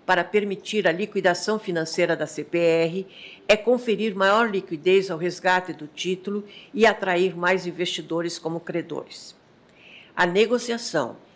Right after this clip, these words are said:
e a emissão da C P R, C P R F entre cooperados e cooperativas do setor ag-, do agronegócio são pautados pela, pri-, pelo princípio da autonomia privada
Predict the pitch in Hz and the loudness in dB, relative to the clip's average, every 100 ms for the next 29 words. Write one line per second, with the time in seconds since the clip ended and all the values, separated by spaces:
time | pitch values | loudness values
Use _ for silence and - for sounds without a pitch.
0 | - 180 170 185 208 220 - 175 143 113 | -6 2 4 4 2 -2 -4 0 0 -2
1 | - - _ 175 175 196 190 185 175 175 | -12 -20 _ 0 2 0 2 4 4 4
2 | 175 - _ - - 208 208 185 165 160 | -4 -14 _ -8 0 0 4 4 4 2
3 | 151 - - 190 180 - 185 180 - _ | -2 -6 2 4 4 0 -6 -6 -18 _
4 | 202 202 175 - 208 190 165 165 156 - | -2 0 -4 -2 0 2 2 2 0 -6
5 | 165 170 160 175 170 - 185 170 - 147 | -8 -8 -4 -2 -2 -2 -6 -6 -10 -10
6 | 165 156 175 160 143 - 165 160 160 151 | -8 -4 -2 -2 -4 -4 0 0 -2 -6
7 | 151 151 190 202 - 208 - - - - | -6 2 2 2 -2 -14 -18 -20 -20 -18
8 | - - 196 196 - 220 233 - 139 170 | -4 0 0 -2 2 2 2 0 0 0
9 | 175 165 - - _ _ - 202 180 - | -2 -10 -14 -20 _ _ 0 4 2 0
10 | - - 185 165 - 208 196 180 165 - | -12 -12 -10 -10 0 2 2 -4 -8 -4
11 | 160 156 175 170 165 185 160 160 208 202 | -4 -2 0 0 0 -4 -4 -2 2 2
12 | 208 165 143 170 185 190 202 | 0 -10 -2 2 2 2 -4